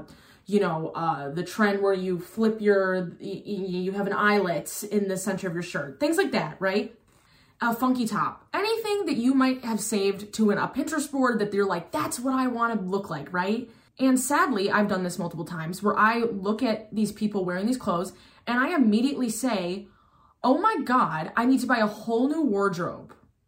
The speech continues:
Like, I feel like my fashion sty-, style, sense of style is completely inadequate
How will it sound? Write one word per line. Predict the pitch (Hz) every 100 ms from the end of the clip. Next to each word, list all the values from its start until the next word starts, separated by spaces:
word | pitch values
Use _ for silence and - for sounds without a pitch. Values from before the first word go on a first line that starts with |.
| _ _ -
Like, | 285 294 -
I | 240 262 269
feel | - 269
like | 269 240 220
my | 226 226
fashion | 214 214 214 208 180 180 175
sty-, | - - 202 175 170
style, | - - 233 240 233 226 - - -
sense | - 262
of | 254
style | - 220 202 202 202
is | 208
completely | - 208 - 254 247
inadequate | 208 170 190 190 - 170 165 -